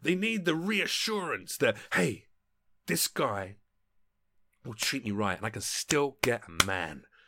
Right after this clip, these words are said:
who will fuck me right, who will take me for dinner, who will treat me good." And so they come and hit me up.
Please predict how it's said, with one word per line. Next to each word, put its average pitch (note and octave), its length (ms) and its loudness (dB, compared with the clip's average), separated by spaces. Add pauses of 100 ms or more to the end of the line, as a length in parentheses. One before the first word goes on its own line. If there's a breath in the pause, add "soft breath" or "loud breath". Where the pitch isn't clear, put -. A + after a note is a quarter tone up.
(140)
who G#2 80 -10
will D#2 140 -16 (140)
fuck - 180 4
me D3+ 100 -2
right, C#3 260 0
who G#2 100 -6
will D2+ 160 -14
take D#3 180 2
me C#3+ 80 -4
for A2 120 -6
dinner, G#2+ 260 0 (160 loud breath)
who A2+ 80 -4
will E2+ 140 -8
treat F#3 260 2
me C#3 80 -4
good." G#2 320 -2 (480 soft breath)
And G#2+ 100 -6
so B2 80 -6
they B2 80 0
come C3+ 220 -4
and B2 80 -6
hit A#2+ 100 -4
me D3 140 -4
up. - 140 -8